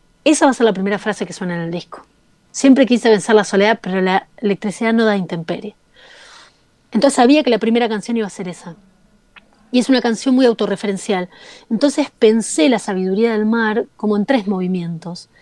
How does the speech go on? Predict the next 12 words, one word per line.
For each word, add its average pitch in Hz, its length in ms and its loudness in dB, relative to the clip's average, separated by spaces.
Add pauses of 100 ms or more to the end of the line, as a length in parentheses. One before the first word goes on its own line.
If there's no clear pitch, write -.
(400)
Arrimarse, 269 1000 2
esas 214 240 -8
canciones 233 640 -4
autorreferenciales, 190 800 -2
que 180 80 -10
son 202 140 -4
el 185 80 -6
primer 196 280 -2
y 220 40 4
el 190 80 0
segundo 190 340 -4
track, 214 380 -4